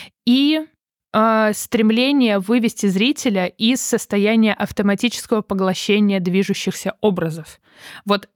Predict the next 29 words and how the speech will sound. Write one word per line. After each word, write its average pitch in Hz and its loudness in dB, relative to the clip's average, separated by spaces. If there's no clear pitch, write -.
этот 311 -2
тезис, 277 0
наверное, 220 0
мне 202 0
больше 202 -2
всего, 202 -2
а, 185 0
нравится 220 0
как 220 -2
описание 202 0
видеоарта, 196 0
потому 196 0
что 202 -4
он 240 2
как 220 -2
будто 196 -2
бы 202 0
отрывает 202 0
сразу 196 0
там 165 -4
рекламу, 196 0
к - -10
которой 196 -2
мы 190 2
привыкли, 190 -2
кино, 202 2
сериалы, 202 0
тиктоки, 214 0
шорцы, 214 0